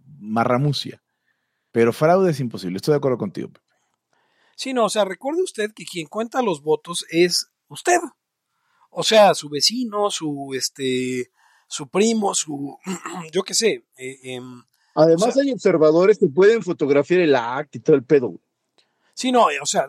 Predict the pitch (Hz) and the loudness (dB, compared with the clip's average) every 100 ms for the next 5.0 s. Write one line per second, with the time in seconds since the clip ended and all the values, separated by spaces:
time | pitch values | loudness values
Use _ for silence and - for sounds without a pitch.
0 | 143 143 - - _ 151 - 151 139 185 | -4 -10 -10 -20 _ -6 -4 -4 -4 -4
1 | 233 269 220 180 190 220 - 220 220 - | -6 -6 -6 -6 -8 -4 -4 -4 -8 -8
2 | 135 160 302 - _ _ _ 160 156 175 | -8 -14 -18 -20 _ _ _ -8 -2 4
3 | 233 214 175 208 - _ _ _ _ 147 | 6 4 0 -8 -12 _ _ _ _ -6
4 | 123 - 147 131 127 123 117 117 117 113 | -6 -6 -4 -4 -4 -6 -12 -18 -18 -18